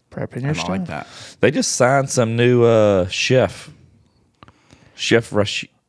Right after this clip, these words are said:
Speaker 1: Bobby Flay?
Speaker 3: Rashid, no, it's a guy that was on, like, some other cooking show. I just saw him because Adam and them, they posted some pictures of the guy. Like, he was just at Good Ranchers. Like, he just signed a deal with them to be a, uh,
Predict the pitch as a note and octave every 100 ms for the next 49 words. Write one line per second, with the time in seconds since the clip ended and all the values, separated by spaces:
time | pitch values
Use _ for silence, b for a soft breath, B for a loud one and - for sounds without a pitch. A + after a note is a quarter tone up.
0 | _ _ - C#3 C3+ C3+ D3+ D#3 E3 -
1 | G2 - A#2+ - G#2+ G#2+ G#2 G#2+ A2 -
2 | G#2+ A#2+ A#2+ G#2 G#2 G2+ G2 - G#2+ F#2+
3 | - A2 G2 F#2+ E2+ F2+ G#2+ - G2+ G2
4 | E2+ E2+ F#2 F2 F2+ F2 E2+ E2 D#2 D#2+
5 | - - - - G2 F#2+ - F#2 F2 F2+
6 | F2+ F2+ E2+ - _ B B B B B
7 | B B G#2+ G2 A2+ - G2+ G2+ G2 G2
8 | - G2 F#2 G2 G2 G2+ G#2 F#2+ E2+ F#2
9 | F2+ F2 F2 F#2+ F2 F2+ E2+ D2+ - _
10 | _ _ _ _ F2+ F2 D#2+ C2